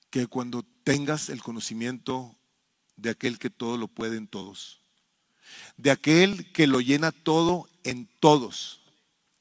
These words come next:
Esto es lo que el Espíritu Santo de Dios estaba trayendo a la iglesia de Corinto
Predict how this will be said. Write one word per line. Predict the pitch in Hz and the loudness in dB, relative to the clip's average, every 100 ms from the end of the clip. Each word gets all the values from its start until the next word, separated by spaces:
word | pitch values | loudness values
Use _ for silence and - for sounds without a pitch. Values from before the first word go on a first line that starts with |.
| _ - - - | _ -20 -4 6
Esto | 190 - | 8 8
es | 220 | 6
lo | 214 | 8
que | 175 | 6
el | |
Espíritu | 143 - 185 208 175 | 4 6 6 6 4
Santo | 185 185 180 190 | 6 6 4 2
de | 156 | 4
Dios | 151 170 165 | 4 4 0
estaba | - 160 165 | 4 6 6
trayendo | 156 135 143 175 185 190 165 | 4 4 6 4 6 4 6
a | |
la | 131 | 2
iglesia | 120 143 147 175 | 2 0 2 0
de | |
Corinto | - 131 185 190 196 185 | 2 4 4 6 4 4